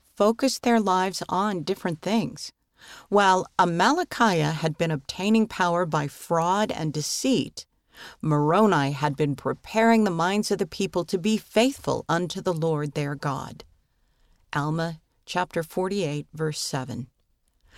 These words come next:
What can we learn from the differences between Moroni and Amalickiah? Where is your focus?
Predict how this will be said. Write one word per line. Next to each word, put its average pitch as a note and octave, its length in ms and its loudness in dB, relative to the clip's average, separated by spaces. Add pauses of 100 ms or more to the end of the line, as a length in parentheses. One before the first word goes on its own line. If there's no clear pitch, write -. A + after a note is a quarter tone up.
(280)
What E4 300 -2
can B3+ 200 4
we A3+ 140 6
learn E3+ 460 0
from D#3+ 360 0
the D#3+ 180 -2 (100)
differences D#3+ 720 -2
between D3 500 -2
Moroni F#3 720 -2 (320)
and D#3+ 260 -2
Amalickiah? D3 880 -4 (1500)
Where A#3 600 2
is F#3 380 -2
your E3 260 0
focus? - 880 -6